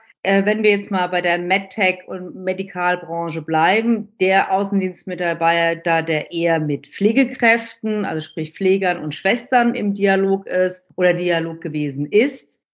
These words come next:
der auf Station die Anwendung und den Einsatz der Produkte besprochen hat. Also klassisch der Produktverkauf. In diesem Einsatz kennt sich der Vertriebsmitarbeiter ziemlich gut aus.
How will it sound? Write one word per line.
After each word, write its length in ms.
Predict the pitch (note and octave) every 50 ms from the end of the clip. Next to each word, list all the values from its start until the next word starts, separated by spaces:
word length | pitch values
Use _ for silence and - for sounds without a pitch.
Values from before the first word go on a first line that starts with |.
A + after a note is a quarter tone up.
| _ -
der 400 | F#3+ F#3 F3+ F3+ F3+ F#3 E3 - - -
auf 240 | F#3 G3+ A#3 A3+
Station 600 | - - - A3 G#3+ G3+ - - G3+ F#3+ F#3 F3+
die 180 | D#3 D#3 D#3 - - _
Anwendung 960 | - F3+ G#3 A3+ A#3 A#3 G#3 G#3+ G#3+ A3 A3 A3 G#3 G#3 G#3 G3+ G#3 G#3 G3+
und 160 | F#3+ F3+ D#3+
den 180 | D#3+ E3 D3+ -
Einsatz 580 | - - D#3 F#3 F#3 F#3 E3 F3+ E3+ E3 E3+ -
der 100 | D#3+ D3+
Produkte 560 | - _ E3 D3 - F#3 F#3 F3 - - D#3+
besprochen 720 | D3 D3+ D3+ - - _ C#3 C3+ C3+ - - - C#3+ B2+ B2+
hat. 340 | A#2 - - _ - - - _ _ _ _ _ _ _ _ _ _ _ - - - _
Also 220 | - D#3 D#3 E3+ D#3
klassisch 580 | - - F#3+ G3 G#3 G3+ A#3 A3+ G#3 G#3+ -
der 140 | - D#3+ D#3
Produktverkauf. 1120 | D#3 - - D#3+ C3+ - F#3 F#3+ F#3+ - - - - D3 C#3 - - C3+ A#2 G#2 - - - _ _ _ _ _ _
In 120 | F3 E3+
diesem 260 | D#3+ B3 D#4 D#4+ D#4+ A#3+
Einsatz 640 | F#3+ A3+ B3 B3 A#3+ A#3+ A#3+ A3+ G#3+ G3+ - - - _ _ _ _ _ _ _ _ -
kennt 280 | - A#3+ A3+ A#3+ A#3
sich 200 | A#3+ A3+ G3+ G3
der 160 | - F3+ F3
Vertriebsmitarbeiter 1040 | E3+ F#3+ F3+ - - G3+ G3+ G3+ - G3 F3 F3+ E3+ D#3+ E3 D#3+ D#3+ D#3+ E3 - - - _ _ _ _ _
ziemlich 440 | _ - A3+ G#3 G3+ F3 D#3 - -
gut 260 | - E3+ F#3+ G3 -
aus. 540 | - - G3+ A3+ C4+ F4 G#4 - - - _